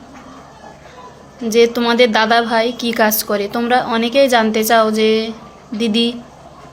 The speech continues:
অনেকে বলো বৌদি, দাদা কী কাজ করে। তো চলো আমি সবাইকে দেখাই দাদা ভাই কী কাজ করে। এই যে কাজগুলো আমি দেখাচ্ছি, দাদা ভাই এই মার্বেলের কাজগুলো করে। এই যে দেখছো, দেখো এই কাজগুলো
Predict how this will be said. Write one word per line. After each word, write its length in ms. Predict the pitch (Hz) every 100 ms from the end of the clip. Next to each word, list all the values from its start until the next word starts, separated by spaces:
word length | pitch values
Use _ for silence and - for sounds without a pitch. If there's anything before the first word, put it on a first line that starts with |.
| - -
অনেকে 220 | 233 240 240
বলো 140 | 233 226 240
বৌদি, 300 | 247 226 233 214
দাদা 200 | 208 214 214
কী 80 | 220 220
কাজ 120 | 208 -
করে। 180 | 202 196 196 - - - - -
তো 60 | 254 262
চলো 160 | 240 240
আমি 100 | 240 240
সবাইকে 320 | 233 226 233 226
দেখাই 240 | 214 233 226 214
দাদা 160 | 214 214
ভাই 120 | 233 226
কী 80 | 220 214
কাজ 140 | 202 -
করে। 140 | 202 196 - - - -
এই 80 | 247 233
যে 60 | 233 226
কাজগুলো 340 | 220 214 233 226
আমি 100 | 226 214
দেখাচ্ছি, 380 | 233 240 240 240 240 - 233 214
দাদা 200 | 214 220 226
ভাই 140 | 220 220 214
এই 80 | 208 214 220
মার্বেলের 420 | 214 214 220 220 226
কাজগুলো 340 | 208 208 202 202
করে। 160 | 202 202 - - - - - - - - - - - -
এই 60 | 220
যে 80 | 220 220
দেখছো, 260 | 220 - 247 220
দেখো 200 | 220 226 233 220
এই 80 | 220 214
কাজগুলো 340 | 214 214